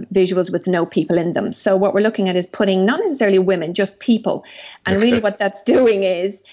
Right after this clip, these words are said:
Speaker 1: that is telling your audience and your women, your female audience, and it's connecting with them at a much faster rate.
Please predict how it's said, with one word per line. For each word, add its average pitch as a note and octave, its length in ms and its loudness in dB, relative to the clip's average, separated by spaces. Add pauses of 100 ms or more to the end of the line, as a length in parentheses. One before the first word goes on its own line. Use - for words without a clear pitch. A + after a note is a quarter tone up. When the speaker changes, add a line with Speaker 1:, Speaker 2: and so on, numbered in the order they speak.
(200)
Speaker 1:
that A#3 220 -4
is A3+ 160 -6
telling G#3+ 280 -4
your G3+ 180 0
audience F#3 500 0
and F3+ 80 -8
your F3+ 100 -2
women, F3+ 300 -2
your F3+ 80 -8
female F#3+ 420 0
audience, F3+ 440 -2
and F#3 300 0
it's G#3 160 -2
connecting G#3 640 0
with F#3+ 160 0
them E3 240 -4
at F3 100 -2
a F3+ 60 -4
much F#3 280 0
faster F3+ 440 -4
rate. E3+ 540 -2